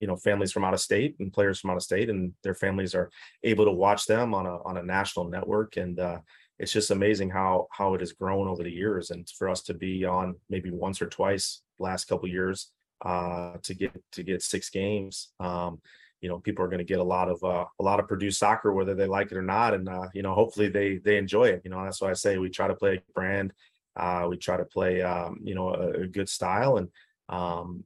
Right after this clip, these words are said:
you know, I think, uh, you know, I, I, I get a lot of, uh, response from people. Sometimes people I haven't heard from in a while, you know, and, "Hey, I caught your game, and,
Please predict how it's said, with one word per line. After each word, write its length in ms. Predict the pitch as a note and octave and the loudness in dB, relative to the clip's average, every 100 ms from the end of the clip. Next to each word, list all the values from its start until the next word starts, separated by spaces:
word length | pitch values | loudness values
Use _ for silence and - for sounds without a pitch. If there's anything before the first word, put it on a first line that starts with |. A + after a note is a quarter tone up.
| - | -12
you 100 | F#2+ | -6
know, 100 | F#2 | -4
I 100 | F#2 | -4
think, 340 | - F#2 F2+ | -4 -4 -2
uh, 300 | F2+ F#2 F#2 F2+ _ _ | -2 0 -2 -4 _ _
you 100 | - | -10
know, 120 | F2+ F#2 | -6 -4
I, 140 | F#2 E2+ | -6 -6
I, 120 | E2 F2+ - | -8 -8 -6
I 40 | F2+ | -4
get 160 | F#2 | -2
a 40 | F#2 | 0
lot 200 | F#2 F#2 | 0 0
of, 140 | F2+ | -2
uh, 140 | F#2+ F#2 | 0 0
response 520 | F2+ - F#2+ G#2 G2 | -2 -2 0 0 -2
from 220 | F#2 F2+ | -6 -6
people. 460 | G2 G2 F#2+ F#2 - - _ | -6 -4 -2 -2 -6 -16 _
Sometimes 420 | - G#2 G2 F#2+ | -6 -2 0 0
people 160 | - G2 | 0 2
I 60 | G2+ | 2
haven't 220 | F#2+ F2+ | 2 0
heard 180 | G2 - | 0 0
from 160 | G#2 | 0
in 80 | G#2 | 2
a 40 | |
while, 380 | G2 G#2 A#2+ F2+ | 4 6 4 2
you 80 | F#2 | -2
know, 200 | F#2 F#2+ | -4 -4
and, 140 | F2+ | -4
"Hey, 260 | F2+ G#2 F#2+ | 0 2 2
I 40 | |
caught 240 | F2 G#2 G2+ | -2 0 0
your 100 | F2 | 0
game, 540 | F2+ G2 A2+ A2 G2+ | -2 0 2 2 0
and, 80 | E2+ | -4